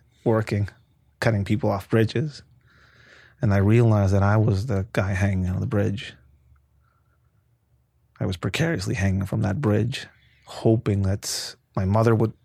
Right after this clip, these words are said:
look at me and rescue me, or hoping that some woman would come into my life and do that for me, or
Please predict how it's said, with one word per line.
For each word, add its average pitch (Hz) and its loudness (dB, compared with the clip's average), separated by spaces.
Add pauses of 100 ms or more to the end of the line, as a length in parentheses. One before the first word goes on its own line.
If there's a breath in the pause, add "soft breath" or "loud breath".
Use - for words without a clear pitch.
(140)
look 113 2 (260)
at 107 -2
me 110 2
and 104 -2 (180)
rescue 107 2
me, 104 0
or 90 -8 (600 loud breath)
hoping 101 2
that 92 -2
some 104 0
woman 110 4
would 107 2
come 113 0
into 110 0
my 107 2
life 110 2
and 107 -4
do 107 2
that 101 2
for 104 -4
me, 107 -4
or - -12